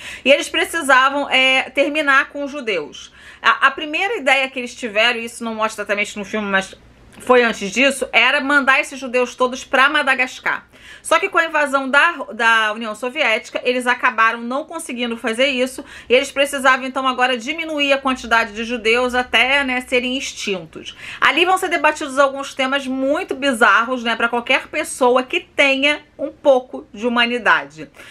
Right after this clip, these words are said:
É, eles comentam, eu acho que nem gado, né, eu comentei com meu marido que foi comigo, é, acho que nem sobre animais a gente debate desse jeito.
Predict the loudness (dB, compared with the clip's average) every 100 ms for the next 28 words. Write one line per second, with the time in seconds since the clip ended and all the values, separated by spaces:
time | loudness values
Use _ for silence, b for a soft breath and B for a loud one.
0 | B B 2 4 2 0 0 0 2 -2
1 | -2 2 2 2 -12 -12 -4 2 4 2
2 | -4 -6 -6 -6 -6 -4 -2 0 -2 -4
3 | -6 -6 -4 -2 -2 -4 0 2 4 2
4 | 0 -4 -4 -6 -6 -6 -8 -4 -2 2
5 | 2 2 2 2 2 -6 -14 -16 -6 -4
6 | 0 2 2 -2 -10 -10 -10 -10 -6 -8
7 | -8 -18